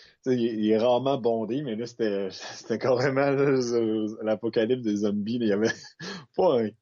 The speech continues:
crise d'achat. Puis, tu sais, mais le, les douanes, ça, j'étais pas habitué non plus, là. Je pense que c'est la première fois que j'arrivais à Québec, euh, de l'international. Je pense que, ouais.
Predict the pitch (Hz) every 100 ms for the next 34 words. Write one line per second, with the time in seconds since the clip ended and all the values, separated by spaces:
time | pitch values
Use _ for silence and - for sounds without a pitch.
0 | - 202 190 143 120 107 135 190 - -
1 | - _ _ - - 170 - _ _ _
2 | - 160 139 139 135 131 135 135 139 131
3 | 127 127 147 190 185 156 156 139 131 151
4 | 151 156 185 143 123 - 196 196 147 117
5 | 113 - 165 208 - 110 143 151 - 160
6 | 117 123 135 165 135 139 - 131 156 165
7 | 131 113 113 110 107 104 101 90 - -
8 | 107 107 113 113 110 104 107 104 123 113
9 | _ _ _ _ _ _ _ _ _ _
10 | 123 127 113 98 120